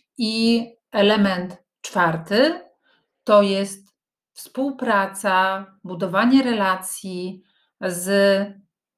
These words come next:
lektorami, z zespołem. Oczywiście taka rzecz jak reprezentowanie szkoły w-, może się wydawać ogólnikiem,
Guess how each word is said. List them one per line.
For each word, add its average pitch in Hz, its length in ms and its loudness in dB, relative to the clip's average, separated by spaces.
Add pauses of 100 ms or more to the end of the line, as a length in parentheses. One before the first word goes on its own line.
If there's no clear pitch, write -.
(240)
lektorami, 214 720 2 (640)
z 208 460 -2 (300)
zespołem. 196 760 -4 (1500)
Oczywiście 233 1000 -2
taka 254 320 0
rzecz 220 260 -4
jak 202 200 0
reprezentowanie 208 1000 2
szkoły 196 720 -2 (680)
w-, 196 340 2
może 214 320 2
się 208 140 -8
wydawać 185 420 -4
ogólnikiem, 190 800 -6